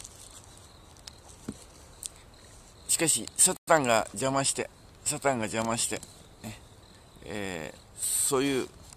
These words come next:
ね、あなたは求められてない、あなたは愛されてない、あなたは、えー、存在意義がない、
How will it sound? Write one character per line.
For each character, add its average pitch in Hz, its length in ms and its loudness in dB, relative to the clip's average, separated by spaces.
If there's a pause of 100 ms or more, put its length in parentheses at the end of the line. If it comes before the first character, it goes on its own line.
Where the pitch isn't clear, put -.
(160)
ね、 117 160 -6 (220)
あ 113 60 -2
な 135 140 2
た 120 180 8
は 92 180 4
求 117 220 -2
め 151 100 4
ら 156 100 8
れ 147 60 6
て 117 140 -2
な 120 140 0
い、 - 80 -8 (800)
あ - 60 -2
な 139 140 4
た 131 120 6
は 104 140 6
愛 135 100 4
さ 147 140 0
れ 135 100 2
て 107 120 -2
な 117 160 0
い、 101 100 -6 (560)
あ - 140 -4
な 139 120 0
た 120 180 2
は、 131 280 8 (320)
え 78 420 -8
ー、 - 280 -16
存 139 220 0
在 131 220 6
意 139 200 4
義 113 40 2
が 107 100 0
な 113 120 0
い、 104 80 -6